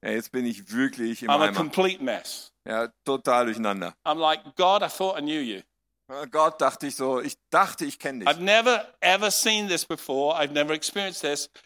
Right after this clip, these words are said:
Speaker 2: You've gotta give, I'm a Bible teacher, God. Speak to me and give me some kind of scriptural framework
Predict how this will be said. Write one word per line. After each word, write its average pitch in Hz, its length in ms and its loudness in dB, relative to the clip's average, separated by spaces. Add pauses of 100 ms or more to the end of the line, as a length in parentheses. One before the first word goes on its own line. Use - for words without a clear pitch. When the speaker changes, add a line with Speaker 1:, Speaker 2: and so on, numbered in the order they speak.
(120)
Speaker 2:
You've 208 200 4
gotta 311 240 6
give, 254 340 2
I'm 202 140 4
a 254 60 2
Bible 254 440 4
teacher, 175 320 -2
God. 156 340 4 (240)
Speak - 580 2
to - 120 0
me 185 320 2
and 185 180 2
give 226 200 2
me 208 160 -2
some 311 500 4
kind 214 320 0
of 190 100 -4
scriptural - 920 -2
framework 226 720 2